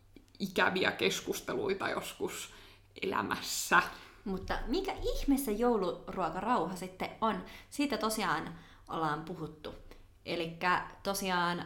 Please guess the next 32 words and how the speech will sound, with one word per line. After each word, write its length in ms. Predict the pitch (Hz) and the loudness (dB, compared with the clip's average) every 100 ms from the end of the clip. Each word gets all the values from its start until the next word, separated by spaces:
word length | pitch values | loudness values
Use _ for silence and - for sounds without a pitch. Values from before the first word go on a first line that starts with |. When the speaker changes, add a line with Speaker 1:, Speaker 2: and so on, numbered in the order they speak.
| - | -6
Speaker 2:
jouluruoka, 800 | 185 262 285 202 185 147 139 180 - - - - - - - - | -2 0 0 0 2 2 2 -2 -4 -16 -20 -20 -20 -20 -18 -10
niin 180 | 190 143 | -6 -4
kuin 120 | 139 | -4
Annika 280 | 127 156 - | -4 -4 -8
jo 100 | - | -6
sanoi, 280 | 202 214 185 185 - | -4 -2 -4 -6 -12
niin 520 | - 151 147 117 175 - - - | -4 -2 -2 -2 -6 -12 -16 -10
on 260 | - 156 143 - | -6 -4 -4 -4
monelle 540 | 180 208 254 220 165 175 - - | 0 2 2 2 -2 -4 -8 -8
ihmiselle 420 | 180 - 165 160 170 | -8 -6 -8 -8 -6
maistuva, 560 | 175 185 180 - 170 185 - - - | -6 -6 -8 -10 -10 -10 -14 -20 -10
ö, 240 | 185 185 190 190 175 | -6 -4 -4 -6 -4
ruoka, 360 | 185 214 226 240 | 0 0 0 -2
ja 140 | 220 | 0
joulun 320 | 202 208 202 | 0 0 0
aikaan, 520 | 202 190 185 175 175 185 - - - - | -2 0 0 0 -2 -4 -12 -18 -20 -10
ö, 300 | 170 156 147 - - - - - - | -6 -4 -6 -8 -18 -20 -20 -20 -14
kaikki 240 | - 220 220 | -6 -6 -6
tykkää 320 | - - - | -12 -12 -10
syödä. 340 | - - - - - | -10 -8 -8 -8 -8
Kuka 220 | - 240 | -8 -4
nyt 160 | 202 196 | -4 -2
ei 100 | 156 | -2
tykkäisi 420 | 151 160 - 175 | -2 -8 -10 -8
syödä? 240 | - 202 214 | -8 -8 -8
Syöminen 360 | - 254 226 202 | -2 0 2 0
on 60 | |
parasta, 520 | 202 196 185 - 185 - | 2 2 2 0 0 -2
ja 360 | 175 175 170 165 - - - - | -2 2 2 2 -6 -20 -18 -10
koska 260 | 170 - | -8 -6
se 100 | |
on, 60 | 180 | -6